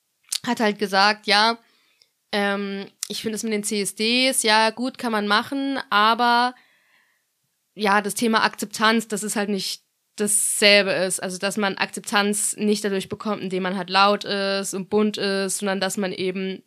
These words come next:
sich, sag ich mal, dass die Leute dann Angst kriegen und dann so erreicht man keine Leute und so und es ist nicht sein Ding. Und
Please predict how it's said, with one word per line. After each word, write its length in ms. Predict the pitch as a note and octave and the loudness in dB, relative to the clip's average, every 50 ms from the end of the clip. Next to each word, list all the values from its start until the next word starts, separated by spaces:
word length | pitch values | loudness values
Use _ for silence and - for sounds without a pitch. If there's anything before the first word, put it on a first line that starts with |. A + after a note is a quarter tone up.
| - - | -20 -16
sich, 340 | - - - G3+ - - | -12 -10 -8 -8 -8 -6
sag 220 | - - G3 F#3 F#3 | -2 -2 0 0 -2
ich 120 | F#3 - | -2 -4
mal, 180 | G#3 G3 F#3 F3+ | -4 -2 -2 -2
dass 140 | F#3+ F#3 - | -2 -4 -4
die 80 | - | -2
Leute 260 | F#3+ F#3 F3+ F3 - | -2 -2 -2 -4 -4
dann 80 | F3 - | -2 0
Angst 320 | - G3 G3+ G#3 - - | 0 0 0 -2 -4 -6
kriegen 720 | - - - G#3+ G#3 G#3 G3+ G3 G3 G3 G3 G3 G3 G3+ - | -8 -6 -4 -2 -2 -2 0 0 0 0 0 -2 -2 -4 -4
und 200 | - F#3 F#3 F#3 | -4 -4 -4 -2
dann 220 | F3+ F3+ F3+ F3+ | -2 -2 -2 -2
so 120 | F3 F3+ F#3 | -2 -2 -2
erreicht 340 | F3+ E3+ F#3+ G#3 G#3+ - | 0 2 2 2 2 0
man 100 | A#3 G#3 | -4 -4
keine 240 | G#3 - A3 G#3 G3+ | -2 -2 -2 -2 0
Leute 380 | G3+ G3+ G3+ G3+ G#3 G3+ - F#3+ | 0 0 0 0 0 -2 -2 -4
und 160 | G3 G3 F#3+ | -4 -4 -4
so 240 | F#3 F#3+ F#3+ G3 G3 G3 G3 | -4 -4 -4 -2 -2 -2 -2
und 140 | F#3 F#3 F3+ | -4 -4 -6
es 100 | F3 F3 | -6 -6
ist 120 | - - | -6 -6
nicht 160 | F#3+ F3 - | -6 -6 -6
sein 200 | - F3+ F3 F3 | -6 -6 -6 -4
Ding. 500 | E3 G#3+ A3+ A3+ A3+ A3+ A3+ A3+ A3+ A3+ - - - - - - - - - - - - - _ _ _ _ | -2 0 2 4 4 4 2 2 0 -2 -6 -12 -20 -20 -20 -20 -20 -20 -20 -20 -20 -20 -20 _ _ _ _
Und 640 | - G#3 G#3 G#3 G#3 G#3 G#3 G3+ G#3 G3+ - - | 4 6 6 6 6 6 4 2 2 0 -2 -4